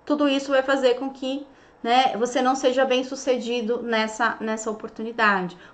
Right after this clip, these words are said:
Por isso que eu falo pra vocês, o autoconhecimento é o ponto-chave. Eu preciso entender quais são as minhas habilidades, porque essas são as minhas forças. É isso que ninguém vai me, né, é, de certa forma, me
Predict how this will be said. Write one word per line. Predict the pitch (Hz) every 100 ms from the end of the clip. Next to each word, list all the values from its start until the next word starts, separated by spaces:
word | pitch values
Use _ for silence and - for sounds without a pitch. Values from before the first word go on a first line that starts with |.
| _
Por | 269
isso | 330 359
que | 349
eu | 302
falo | 277 269
pra | 277 254
vocês, | 277 285 233 196 190
o | 214
autoconhecimento | 262 320 320 302 285 247 220 233 302 294 214
é | -
o | 214
ponto-chave. | 214 226 277 - 247 175 175 190
Eu | 226
preciso | 233 277 - 320 311
entender | 330 349 330 320 311 226 220 220 - - _
quais | 269 254 311
são | - 262 233 233 233
as | 208 220 202
minhas | 220 214 214
habilidades, | 214 196 196 190 185 185 185 185 185 196 196 - _ _ _
porque | 240 240
essas | 277 294 349 403 392
são | 339
as | 311
minhas | 285 311 320
forças. | - 233 196 - 180 - - _ _
É | 247
isso | 294 370 - 480
que | - 359
ninguém | 330 285 247 294
vai | 285 214 214 247
me, | 254 247 226 208 180 180 - - _
né, | 202 226 233 202 196
é, |
de | 190 208
certa | 214 208 214
forma, | - 214 226 233
me | 233 226 214 180